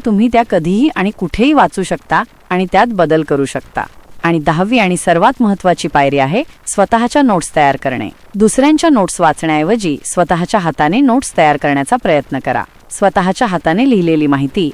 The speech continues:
आपल्याला जास्त काळ लक्षात राहते. मित्रांनो, चांगल्या नोट्स काढणं हे एक कौशल्य आहे आणि ते सरावाने विकसित होतं. त्यामुळे आजपासूनच या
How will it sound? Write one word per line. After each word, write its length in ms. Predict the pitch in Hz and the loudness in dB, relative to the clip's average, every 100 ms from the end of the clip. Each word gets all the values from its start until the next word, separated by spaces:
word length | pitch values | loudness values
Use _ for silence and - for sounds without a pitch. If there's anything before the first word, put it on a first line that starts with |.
| - | -4
आपल्याला 360 | 156 156 156 190 | -4 0 0 2
जास्त 300 | 180 147 - 147 | 0 -2 -4 0
काळ 160 | 190 | 2
लक्षात 420 | 254 190 - 147 | 2 0 -2 -4
राहते. 320 | 131 131 - - - - - 226 | -4 -8 -12 -16 -18 -20 -4 -2
मित्रांनो, 440 | 220 277 294 294 - | 2 2 4 2 0
चांगल्या 320 | 208 180 220 | 0 2 2
नोट्स 300 | 233 208 - | 2 -2 0
काढणं 300 | 175 151 190 | 0 0 -2
हे 160 | 196 | 0
एक 160 | 185 226 - | -2 -2 0
कौशल्य 420 | 160 143 156 147 | 0 2 0 2
आहे 260 | 135 135 - - - - | 0 -2 -10 -16 -20 -6
आणि 160 | 160 165 208 | -2 -2 -2
ते 80 | |
सरावाने 480 | 247 185 151 147 214 | 0 2 4 2 0
विकसित 440 | 247 - 175 156 147 | -2 -2 -2 -4 -6
होतं. 220 | 131 - - - | -8 -8 -10 -4
त्यामुळे 300 | 254 277 302 302 | 0 4 2 2
आजपासूनच 720 | 165 165 - 170 - 220 277 | 0 0 0 -2 0 -4 0
या 80 | 233 | -2